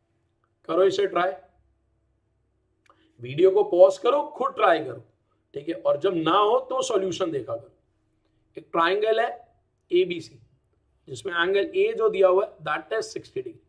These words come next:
एबीसी एक triangle है जिसमें ये सिक्सटी degree। अब देखो ये पूछा जा रहा है,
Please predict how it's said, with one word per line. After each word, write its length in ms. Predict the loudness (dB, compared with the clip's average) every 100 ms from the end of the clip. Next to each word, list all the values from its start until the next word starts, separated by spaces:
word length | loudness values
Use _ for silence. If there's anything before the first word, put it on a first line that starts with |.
| _ _ _ _ _ _
एबीसी 1040 | -2 2 2 0 -6 -4 -4 -6 -8 -2
एक 120 | -2 -2
triangle 400 | -8 -6 -2 -2
है 100 | -4 -12
जिसमें 260 | -12 -8
ये 220 | -4 -4 -8 _
सिक्सटी 360 | -18 -18 -18 -20
degree। 180 | -20 _ _ _ _ _ _ _ _ _ _ _
अब 100 | -6
देखो 240 | -6 -2 -2 -2 -14 _ _
ये 220 | -16 -12
पूछा 300 | -10 -10 -4
जा 120 | -4 -4
रहा 60 |
है, 140 | -14